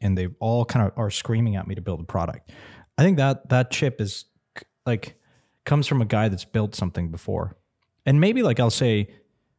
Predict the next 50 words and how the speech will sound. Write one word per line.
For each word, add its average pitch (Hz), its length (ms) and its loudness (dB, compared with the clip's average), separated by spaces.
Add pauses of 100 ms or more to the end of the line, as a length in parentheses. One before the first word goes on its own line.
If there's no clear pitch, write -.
(240)
I 139 100 4
like 175 220 2
investing 131 340 0
in 107 100 0
repeat 101 320 -2
founders - 400 -10 (340)
more 104 160 0
so. - 260 -8 (380)
Um, 92 460 -2 (580)
and 147 120 4
a 143 40 4
lot 147 160 4
of 143 80 2
times, 123 260 2
like, 104 340 -2
it's 127 140 0
hard 127 180 4
to 123 40 2
find, 110 220 2
like, 104 140 0
a 95 40 -2
repeat 95 300 -4
founder 92 260 -2
in 90 60 -6
crypto. - 360 -6 (580)
You 123 80 0
know 120 60 2
what 117 40 2
I 117 60 0
mean? 120 120 0
Like, 92 160 -2
most 104 220 -4
of 90 80 -8
the 104 40 -6
time 95 140 -2
it's - 80 -8
their 90 80 -2
first 90 300 -6
run, 101 180 -2 (640)
uh, - 380 0 (320)
unless 107 260 0
you 101 80 -2
have, 90 100 -4
like, 85 220 -10 (200)
you 107 100 -4
know, 92 60 0
Maki 98 680 -2
and 87 180 -8
perhaps, 92 460 -6
like, 85 260 -10